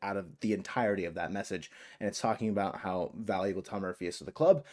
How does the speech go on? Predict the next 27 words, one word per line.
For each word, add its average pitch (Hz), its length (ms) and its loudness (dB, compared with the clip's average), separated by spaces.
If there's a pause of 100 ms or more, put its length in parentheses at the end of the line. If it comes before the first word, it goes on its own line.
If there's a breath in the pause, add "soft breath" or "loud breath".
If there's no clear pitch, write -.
(180 loud breath)
and 98 180 -2
how 98 140 -2
much 95 220 -2
he 101 80 -2
means 107 480 2
in 95 100 -4
terms 90 260 -4
of 82 200 -2
just 82 180 -8
a 85 60 -6
clubhouse 110 380 0
guy, 98 120 0
but 95 140 0
also, 82 280 -2
like, 82 220 -4 (240)
heart 92 320 -2
and, 87 200 -8 (140)
heart - 200 6
and 123 100 0
soul 113 140 4
of 85 80 -2
the - 60 -14
team. 123 420 2 (960 soft breath)
In 247 240 6
that 196 240 8
same 165 380 6
way, 135 440 6